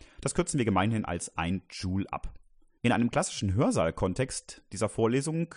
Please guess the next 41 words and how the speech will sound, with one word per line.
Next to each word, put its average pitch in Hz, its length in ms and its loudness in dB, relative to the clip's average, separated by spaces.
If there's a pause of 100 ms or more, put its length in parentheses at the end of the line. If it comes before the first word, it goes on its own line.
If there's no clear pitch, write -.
(100)
stelle 131 260 0
ich 127 80 0
an 101 60 2
diesem 139 200 0
Punkt 160 200 2
immer 113 100 2
eine 95 80 2
Frage 135 340 6
ins 107 180 -2
Auditorium, 143 880 0
die 113 80 -2
lautet, 123 480 4 (540)
äh, 104 240 6
wer 113 120 4
hat 214 100 -6
denn 220 120 6
so 170 100 2
eine 156 180 4
Einschätzung 135 560 2
davon, 98 260 2
was 87 120 -2
ist - 160 -2
denn - 100 2
ungefähr 139 440 0
ein 113 220 2
Joule? 92 520 2 (560)
Und - 80 -6
dann 98 80 0
stellt 160 240 0
sich 262 140 -2
immer 127 160 0
heraus, 101 360 2
dass - 180 -4
wir 120 40 0
das 117 120 -6
eigentlich 143 260 -2
gar 104 140 4
nicht 175 120 -2
so - 100 -2
intuitiv 151 640 -2
wissen. - 320 2